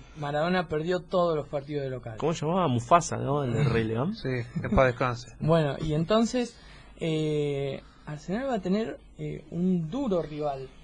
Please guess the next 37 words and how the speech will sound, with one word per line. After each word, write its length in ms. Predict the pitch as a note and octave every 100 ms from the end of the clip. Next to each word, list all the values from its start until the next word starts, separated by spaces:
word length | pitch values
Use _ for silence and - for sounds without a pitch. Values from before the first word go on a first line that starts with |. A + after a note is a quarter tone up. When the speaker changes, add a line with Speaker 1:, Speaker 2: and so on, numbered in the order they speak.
| -
Speaker 1:
porque 220 | C#3 D3
Gimnasia 800 | C#3+ D#3 F3 A#3 A#3 B3 A#3 F3
Speaker 2:
No 80 | C#3+
juega 240 | - A#3+
mal, 200 | A2 G2
Speaker 1:
no 40 | A#2+
Speaker 2:
Gimnasia. 240 | F#3 G3
Speaker 1:
juega 300 | C4 D4 A#3
mal, 400 | F#3+ D3 C3+ B2+ -
y 100 | D3+
Gimnasia 580 | - F3 G3+ A3+ B3 A3
te, 220 | - D#3
te 200 | D3 C3
aprieta 400 | A#2+ G3+ B3+ G#3
en 100 | F3
su 140 | E3 D#3
cancha, 400 | F3 E3+ D#3 C#3
te 140 | B2+
sale 300 | - G#3 G#3+
a 40 |
buscar. 420 | F3 D#3+ F3+ E3+ D#3+ - - -
De 100 | C#3
hecho, 180 | D#3 F3+
en 60 | D#3
el 100 | C#3+
segundo 340 | D3+ D#3 E3
tiempo, 420 | D#3 F3 E3+ D3+
el 140 | B2+ C3
otro 180 | D3+ D#3+
día 120 | D3+
mirando 380 | C#3+ D3 D3+ C#3
el, 120 | C3 B2 -
el 60 | C#3
Clásico 360 | - D3 D3+ C#3+
de 60 |
La 120 | C#3 C3+
Plata, 380 | D#3+ D#3 F3+